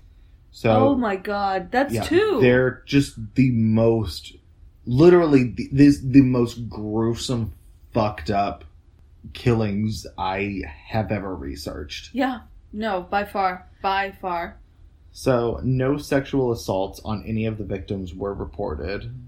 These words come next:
Speaker 1: um, but some victims were robbed of their cell phones and other valuables and had their possessions pawned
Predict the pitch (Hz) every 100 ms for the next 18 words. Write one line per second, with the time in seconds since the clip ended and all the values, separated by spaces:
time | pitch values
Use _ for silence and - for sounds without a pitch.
0 | - - - 101 98 95 90 90 - 110
1 | 87 - 120 113 110 110 117 110 104 110
2 | 104 98 95 95 95 90 92 95 92 85
3 | 71 - 110 107 - 110 104 104 95 101
4 | 90 101 104 98 92 87 101 101 113 113
5 | 120 - - _ - - - 107 101 98
6 | 92 - 98 95 95 101 95 98 98 95
7 | - 98 87 - - 95 80 87 113 127
8 | 127